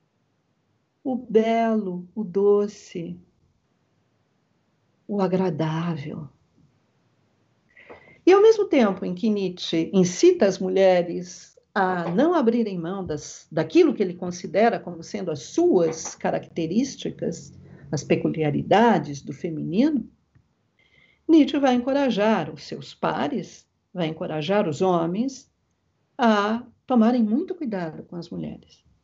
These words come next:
Porque as mulheres, elas são como pássaros. As imagens agora serão todas de Nietzsche, não minhas. As mulheres são como pássaros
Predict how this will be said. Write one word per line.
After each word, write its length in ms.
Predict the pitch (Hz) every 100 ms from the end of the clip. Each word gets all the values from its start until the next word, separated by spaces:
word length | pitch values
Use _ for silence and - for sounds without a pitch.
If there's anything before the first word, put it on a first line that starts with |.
| _ _ _ _ _ _ _
Porque 220 | 226 254
as 160 | 247 240
mulheres, 720 | 240 220 254 285 339 - -
elas 300 | 285 285 277
são 180 | 294 294
como 240 | 339 339
pássaros. 840 | 262 240 269 - 165 - - - _ _
As 140 | 175 180
imagens 600 | 180 180 202 196 - - _ _
agora 320 | 170 175 196
serão 300 | 208 156 160
todas 340 | 160 190 175 165
de 100 | 160
Nietzsche, 460 | 165 214 - - _ _ -
não 220 | 180 160
minhas. 500 | 160 220 302 - - - _ _ _ _ _
As 140 | 233 247
mulheres 340 | 285 339 339
são 180 | 330 262
como 280 | 262 247 226
pássaros 760 | 233 262 277 - 180 - -